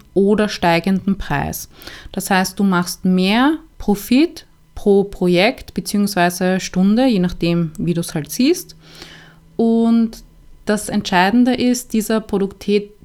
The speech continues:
Produktivitätsgewinn, der gehört dir. Im Gegensatz zur Verrechnung auf Stundenbasis, denn da verdienst du ja immer weniger,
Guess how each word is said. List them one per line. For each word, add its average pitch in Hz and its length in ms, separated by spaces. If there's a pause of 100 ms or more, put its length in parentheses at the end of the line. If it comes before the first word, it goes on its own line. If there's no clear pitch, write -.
(120)
Produktivitätsgewinn, 214 1800 (640)
der 208 160
gehört 208 480
dir. 156 340 (540)
Im 226 200
Gegensatz 220 680
zur 220 120
Verrechnung 202 540
auf 196 100
Stundenbasis, 156 1080
denn 180 200
da 175 220
verdienst 202 460
du 220 60
ja 214 80
immer 190 300
weniger, 214 540